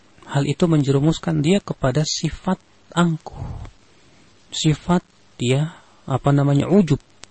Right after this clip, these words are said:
sehingga akhirnya dia melecehkan, meremehkan orang lain. Ketahuilah, ia tidak terasa bahwa ia telah terseret oleh syaitan kepada kesombongan. Dan ini seringkali,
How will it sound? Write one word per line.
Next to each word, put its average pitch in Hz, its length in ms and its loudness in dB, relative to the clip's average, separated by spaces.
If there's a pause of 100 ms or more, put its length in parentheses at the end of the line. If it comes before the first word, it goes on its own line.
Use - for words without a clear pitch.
(960)
sehingga 135 400 0
akhirnya 143 320 2
dia 127 240 0
melecehkan, 120 800 -2
meremehkan 120 640 2
orang 104 320 -2
lain. 107 220 0 (1080)
Ketahuilah, 127 800 -2 (320)
ia 139 240 0
tidak 107 240 -4
terasa 110 640 -4 (560)
bahwa 117 160 -2
ia 131 160 0
telah - 160 -6
terseret 135 480 -4
oleh 107 160 -4
syaitan 127 400 -2
kepada 113 320 -4
kesombongan. 104 640 -2 (1500)
Dan - 160 0
ini 226 80 4
seringkali, 170 580 0